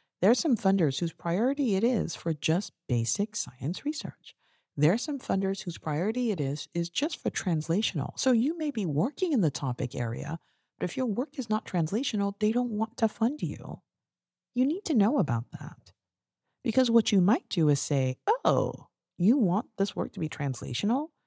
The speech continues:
Oh, I have a translational collaborator. Let's, let's do the translational work with a collaborator and let's propose the grant.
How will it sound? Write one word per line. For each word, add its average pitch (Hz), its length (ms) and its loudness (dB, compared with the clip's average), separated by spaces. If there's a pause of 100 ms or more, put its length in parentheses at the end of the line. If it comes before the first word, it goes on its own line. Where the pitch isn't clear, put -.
(380)
Oh, 359 160 4
I 170 80 2
have 202 180 2
a 202 40 -2
translational 180 800 0
collaborator. 147 680 -4 (280)
Let's, - 260 -2
let's 170 200 0
do 185 140 2
the 175 60 2
translational 160 540 2
work 147 220 2
with 147 140 2
a 143 60 2
collaborator 131 520 -2
and 127 120 0
let's 123 160 -2
propose 120 340 -8
the 135 80 -18
grant. - 280 -14